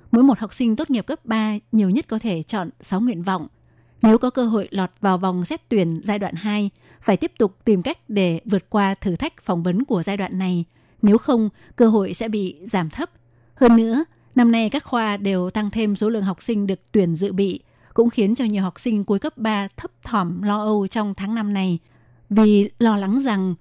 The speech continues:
liệu mình có cần phải tham gia cuộc thi đầu vào đại học thi theo khối hay không nếu kết quả xét tuyển không được như ý. Do vậy, không thể chuyên tâm chuẩn bị cho kỳ thi đầu vào này.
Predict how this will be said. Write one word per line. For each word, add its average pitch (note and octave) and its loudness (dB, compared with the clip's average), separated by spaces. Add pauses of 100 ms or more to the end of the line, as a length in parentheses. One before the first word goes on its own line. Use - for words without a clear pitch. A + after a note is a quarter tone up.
(300)
liệu A3 4
mình G3+ 2
có F#3+ -2
cần F#3+ 0
phải F3 -4
tham G#3 -6
gia G#3 -4
cuộc G3 -6
thi G#3+ -2
đầu F#3+ 2
vào F3+ -2
đại F#3+ -2
học F#3 -6
thi A3 0
theo G#3 -6
khối G3+ -2
hay G#3+ -4
không G#3+ 0 (380)
nếu G#3+ 6
kết D#4+ -8
quả E3+ -4
xét - -8
tuyển F3+ -2
không G3+ -4
được F3+ -2
như G#3 2
ý. G3+ 0 (380)
Do A3 2
vậy, F#3+ -2 (200)
không A3 2
thể F#3 -2
chuyên G#3+ -2
tâm G#3 -2
chuẩn F3+ -4
bị E3+ -2
cho G#3 -4
kỳ F3+ -4
thi G3+ -4
đầu F#3+ -2
vào F3+ -4
này. F3+ -4